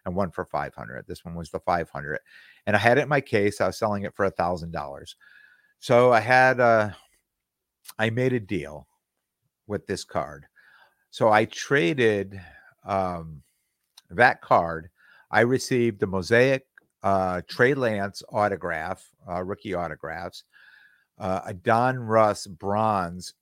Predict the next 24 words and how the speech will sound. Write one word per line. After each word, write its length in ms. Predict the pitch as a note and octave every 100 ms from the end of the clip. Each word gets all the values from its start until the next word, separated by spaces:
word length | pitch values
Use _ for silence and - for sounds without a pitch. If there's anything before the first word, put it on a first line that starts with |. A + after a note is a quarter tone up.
| -
Trey 300 | - G2+ G2
Lance 560 | F#2 F2 E2+ - - -
rookie 280 | F#2 - E2
autograph, 720 | D#2+ D2+ - D#2+ D#2+ E2+ _ _ _ _ _ _ -
and 180 | G#2+ G2
a 80 | F#2
two 280 | - E3+
thousand 680 | D#3+ C#3 A#2+ A#2 G#2+ A2 G2+
Flair 800 | _ - A2 G#2 G2+ G2 F#2+ E2+ _ _ _ -
Impact 560 | A#2+ A#2+ - G#2+ F#2 -
Rookies 440 | G#2 - G2 F2+
Tom 340 | - A2 F#2+ E2+
Brady. 580 | G2 G2 F2 D#2+ E2 - - - _ _
And 100 | F#2+
I 80 | A#2
could 180 | B2 B2
show 120 | -
you 160 | A2 F2+
that 240 | A2 G#2+
card 380 | G2 D#2+ F2 F2+ _ -
if 180 | F#2 -
you're 200 | D#2+ F2
on, 360 | E2+ E2+ E2
uh, 180 | E2 D#2+